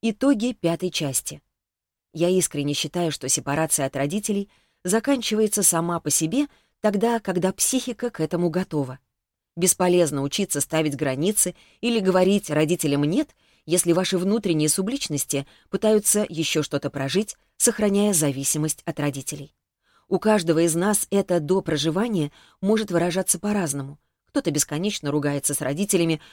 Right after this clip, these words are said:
пытаясь разрешить накопившиеся проблемы или закрыть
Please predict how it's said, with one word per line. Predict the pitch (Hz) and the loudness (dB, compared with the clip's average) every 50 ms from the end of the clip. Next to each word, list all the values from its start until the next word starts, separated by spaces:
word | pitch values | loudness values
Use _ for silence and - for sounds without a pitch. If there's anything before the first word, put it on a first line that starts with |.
| - _ | -20 _
пытаясь | - 185 180 190 175 180 165 - | -2 0 2 2 2 2 2 4
разрешить | 160 180 156 165 175 190 - - 214 190 - - - - | 4 4 4 4 2 2 2 2 2 2 0 -2 -4 -4
накопившиеся | 170 - - 147 - - 175 - - 170 147 - - - | -4 -2 -2 -4 0 0 0 0 0 0 0 0 0 -2
проблемы | - 123 123 131 147 190 269 269 254 233 - _ _ _ _ _ | -4 -6 -6 -4 -2 -2 -2 -2 -4 -6 -10 _ _ _ _ _
или | 277 285 254 247 | 0 2 2 4
закрыть | 196 202 202 208 - 277 285 - - | 2 2 2 2 2 2 0 0 -2